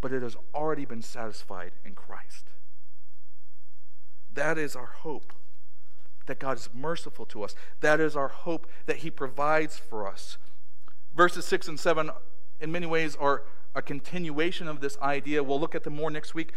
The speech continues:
but notice what it says. "For I, the Lord, do not change. Therefore, you, O children of Jacob, are not consumed."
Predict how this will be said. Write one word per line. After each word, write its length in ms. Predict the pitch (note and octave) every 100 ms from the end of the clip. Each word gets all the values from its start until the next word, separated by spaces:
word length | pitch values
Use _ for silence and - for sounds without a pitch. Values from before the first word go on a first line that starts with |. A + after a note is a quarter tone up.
| - -
but 100 | D#3+
notice 380 | E3+ F#3 F3
what 100 | F3
it 60 | D#3
says. 320 | - E3 C#3 - -
"For 280 | - E3+ D#3
I, 280 | F3 F#3
the 100 | E3+
Lord, 440 | D3+ D3+ D#3+ F3 D3+
do 100 | D#3
not 260 | D#3 D#3+
change. 540 | - F3+ F3+ E3+ D3 C3+
Therefore, 480 | E3 F#3+ F#3+ F3+ D#3
you, 400 | D3 F3+ F#3+ F3
O 100 | D#3
children 460 | - F#3+ F3 F3
of 160 | D3 D3
Jacob, 400 | F3 F3 E3 D3
are 100 | D#3
not 300 | D#3+ F3+ -
consumed." 640 | E3 D3+ - F3 C3+ A2